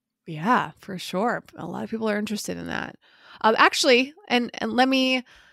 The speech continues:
use our, a couple queries that are related to sleep and, and on more of the serious side. And I think, Jason, you can answer these. I'm gonna read you three, which, because they all kinda tie into each other. And,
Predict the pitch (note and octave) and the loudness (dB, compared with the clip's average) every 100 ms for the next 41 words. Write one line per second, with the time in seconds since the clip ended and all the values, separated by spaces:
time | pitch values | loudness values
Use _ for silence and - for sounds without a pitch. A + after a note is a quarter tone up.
0 | _ A3 A3 B3+ B3 A#3 A3 G#3+ G3+ G#3 | _ -2 4 4 8 8 8 6 4 0
1 | - A3+ A3+ A3+ A3 G#3+ G#3 - _ _ | 0 2 4 6 6 4 2 -4 _ _
2 | - - B3+ C4 A#3+ G3+ G3 G3 F#3+ F#3 | -12 -2 2 6 8 6 6 4 4 4
3 | F#3+ F#3 G3+ C4 A3 G3 - F3 E3+ E3 | 2 4 4 4 0 -2 -2 -2 -2 -6
4 | - - F#3 - F#3+ G3 - - G3+ G#3+ | -10 -10 -10 -6 -6 -6 -10 -6 2 4
5 | A3+ A3+ - - D#4+ G4+ F#3 F3+ - - | 4 2 2 4 6 6 6 2 0 0
6 | - F#3+ G3 G3 - G#3+ - G3+ - G#3 | 0 -2 -2 -4 -4 -2 4 4 4 -2
7 | G3 - - F#3+ G3+ G3 F3+ F#3 G#3 B3+ | -2 -4 0 0 0 0 0 0 2 0
8 | A3+ A3+ G#3 G3 - - A#3+ A#3 E3+ D#3+ | 0 -2 -4 -6 -8 -6 0 2 2 0
9 | B3 C#4 _ _ _ _ _ _ _ _ | -2 -6 _ _ _ _ _ _ _ _
10 | G#3+ - A#3 A3 A#3 A3 G#3+ G#3+ A3 A3+ | 0 0 -4 -2 2 4 6 6 6 2
11 | F#3+ - F#3+ F#3 G3+ G3 E3+ - E3+ E3+ | 2 4 4 6 2 2 0 2 2 4
12 | E3+ F3 - | 2 0 -4